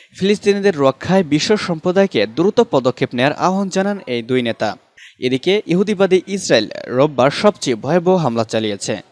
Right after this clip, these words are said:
নারী শিশুসহ এদিন বিয়াল্লিশ বেসামরিক ফিলিস্তিনি ইসরায়েলের বর্বরোচিত বিমান হামলায় নিহত হয়েছেন।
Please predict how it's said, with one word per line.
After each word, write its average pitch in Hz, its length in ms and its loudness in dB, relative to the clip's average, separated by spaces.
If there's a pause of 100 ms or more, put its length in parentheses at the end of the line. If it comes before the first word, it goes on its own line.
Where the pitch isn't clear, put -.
(360)
নারী 127 300 4
শিশুসহ 156 560 2
এদিন 143 360 2
বিয়াল্লিশ 170 480 2
বেসামরিক 127 420 -2 (100)
ফিলিস্তিনি 185 600 -4
ইসরায়েলের 131 500 2
বর্বরোচিত 175 640 -2
বিমান 127 420 0
হামলায় 151 280 -2
নিহত 147 260 -6
হয়েছেন। 113 460 -4